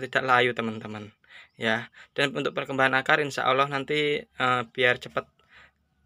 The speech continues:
tumbuh, teman-teman ya. Mungkin cukup sampai di sini ya, teman-teman, untuk masalah pembahasan tentang gimana sih tip cara misahkan keladi indukan dari anakannya ya, eh, anakan dari indukan ya, teman-teman. Dan semoga bermanfaat ya. Jangan lupa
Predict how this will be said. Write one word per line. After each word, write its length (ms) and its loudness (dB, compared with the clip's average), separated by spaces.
tumbuh, 320 -4
teman-teman 640 -10
ya. 240 -2
Mungkin 400 4
cukup 240 -2
sampai 260 -2
di 140 0
sini 260 -2
ya, 80 0
teman-teman, 640 -4
untuk 240 -6
masalah 340 -2
pembahasan 640 0
tentang 480 2
gimana 320 4
sih 240 -4
tip 320 -2
cara 480 6
misahkan 720 2
keladi 400 2
indukan 720 2
dari 240 4
anakannya 560 4
ya, 120 2
eh, 80 8
anakan 240 4
dari 240 4
indukan 320 0
ya, 80 0
teman-teman. 480 2
Dan 220 2
semoga 480 2
bermanfaat 640 4
ya. 160 6
Jangan 240 4
lupa 400 6